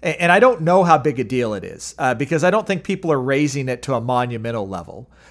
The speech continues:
Uh, but I, I think it's something that people will whisper, "This is a difference between Mobley and Suggs and Green and,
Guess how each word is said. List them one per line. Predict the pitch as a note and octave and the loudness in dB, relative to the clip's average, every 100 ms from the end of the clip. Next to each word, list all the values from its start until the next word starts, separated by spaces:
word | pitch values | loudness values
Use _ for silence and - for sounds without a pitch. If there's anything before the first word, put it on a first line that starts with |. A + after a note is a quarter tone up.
| _ | _
Uh, | - C3+ | 2 2
but | A2 D#3+ | 4 4
I, | D3+ | 4
I | C#3 D3 | 2 0
think | D3 F3+ E3 | 0 -4 -4
it's | D#3+ | -4
something | - D#3+ D3 D3+ C#3 | -2 -2 -2 -6 -4
that | C3 | -6
people | - D3 C#3+ B2 | -6 -6 -4 -2
will | B2 | -2
whisper, | A#2 D3 - - B2 A2+ A2 G#2+ _ _ _ - | 0 0 -2 -4 -2 -2 -4 -8 _ _ _ -8
"This | B2 D#3+ D#3 | -2 0 0
is | D3 | -2
a | C3 | -2
difference | A#2 C3+ - A#2+ - | -2 -4 -4 -10 -10
between | A#2+ C#3+ A#2 | -12 -10 -8
Mobley | A2+ A2+ A2 A2 G#2 G2+ G#2 | -6 -6 -4 -6 -6 -8 -10
and | - G#2 | -14 -12
Suggs | - A2+ G#2+ F#2+ A2 | -8 -6 -6 -10 -14
and | G#2+ | -14
Green | G#2+ - G2+ G2+ | -14 -14 -14 -16
and, | F#2 G#2 F#2+ F#2+ F2+ - | -18 -16 -16 -16 -18 -20